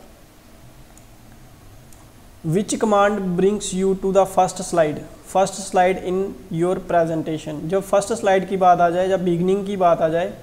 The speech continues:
तो आंसर क्या होगा? control plus home होगा। अगर यहाँ पे कहा जाए end slide in your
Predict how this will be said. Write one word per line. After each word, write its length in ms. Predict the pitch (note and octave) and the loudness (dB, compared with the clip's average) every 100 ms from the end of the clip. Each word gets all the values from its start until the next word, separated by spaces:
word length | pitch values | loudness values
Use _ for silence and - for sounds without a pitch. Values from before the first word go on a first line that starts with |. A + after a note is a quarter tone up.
| - - - - | -20 -20 -20 -10
तो 80 | F3 | -6
आंसर 400 | - F3 E3 E3+ | -2 -2 -2 -4
क्या 140 | F3+ | 0
होगा? 220 | F3 F3 F3+ | 2 2 -2
control 640 | - F#3 E3+ E3 E3 E3+ | -4 -4 -2 -2 -2 -2
plus 380 | F3 F3 F#3 - - | -2 -2 -2 -4 -6
home 140 | D#3 | -4
होगा। 320 | D3 C#3+ D3 D3 - - | -4 -6 -8 -10 -16 -6
अगर 200 | F3 G3 | -2 0
यहाँ 280 | G3 F#3 G3 | 0 0 0
पे 160 | G#3+ | -2
कहा 240 | G3 F3+ F#3+ | 0 2 2
जाए 260 | F#3+ F#3+ - | 2 0 0
end 260 | F3+ G3 G3+ | -2 0 -2
slide 380 | F#3+ F3+ F3+ - | 0 0 0 -4
in 160 | F3+ | -4
your 140 | F3 | -4